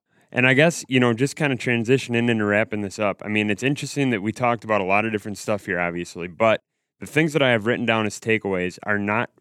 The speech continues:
and this all wraps a bow on it, gets back to where we started talking about things that are realistic and e-, and more affordable things to, that you need before getting into it. I have stuff like headlamps,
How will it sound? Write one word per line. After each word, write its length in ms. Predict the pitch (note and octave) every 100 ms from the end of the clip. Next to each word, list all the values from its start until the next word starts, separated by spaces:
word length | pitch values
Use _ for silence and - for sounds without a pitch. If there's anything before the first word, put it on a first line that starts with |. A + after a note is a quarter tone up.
| - -
and 360 | D#2+ - A2+
this 200 | B2 - -
all 280 | C3 D3 C#3
wraps 440 | G#2 A2+ A#2+ -
a 20 | A2
bow 240 | A2+ A2
on 160 | G#2+ A2
it, 100 | F#2+
gets 180 | G#2 -
back 240 | A2+ A2
to 100 | -
where 80 | G2+
we 80 | F#2
started 360 | - A2 F2+
talking 340 | - G2+ F#2+ F#2+
about 220 | F#2 -
things 240 | - G#2 F#2+
that 140 | F#2+
are 200 | F#2 F2+
realistic 760 | F#2 G#2+ A2+ G#2+ G2+ - G2+ F#2+
and 140 | F#2+ -
e-, 200 | A#2+ G2
and 220 | A2 G2+ _ _ _ _ -
more 200 | B2+ C3+
affordable 460 | - C3 B2+ A#2
things 300 | G#2 A#2 G#2+ -
to, 100 | G#2
that 280 | - G2 G2+
you 100 | G#2
need 300 | G#2 C#3+ C3 F#2+
before 300 | - G#2+ G#2
getting 220 | F#2+ G2+
into 220 | B2+ G2+
it. 100 | F#2+
I 80 | G#2
have 120 | G#2+
stuff 320 | - B2+ A#2 G2
like 180 | F2+
headlamps, 720 | - F3 D#3+ E3 E3 D3+ -